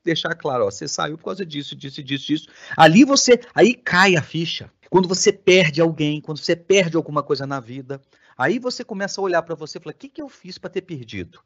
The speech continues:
Então, é a vida ensinando da maneira mais dura, pelas perdas.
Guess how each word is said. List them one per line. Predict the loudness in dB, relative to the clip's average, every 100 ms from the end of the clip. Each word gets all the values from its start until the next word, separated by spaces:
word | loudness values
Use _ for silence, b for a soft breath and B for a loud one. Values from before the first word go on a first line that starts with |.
| b b b _
Então, | -2 0
é |
a | 0
vida | 0 -6 -4 0
ensinando | 0 -2 -8 -6 -6 -8 -8
da | -8
maneira | -6 -6 -8
mais | -8 -10
dura, | -10 -14 -14 -18 _ _
pelas | -4 -4 -4
perdas. | -8 -8 -10 -14 -20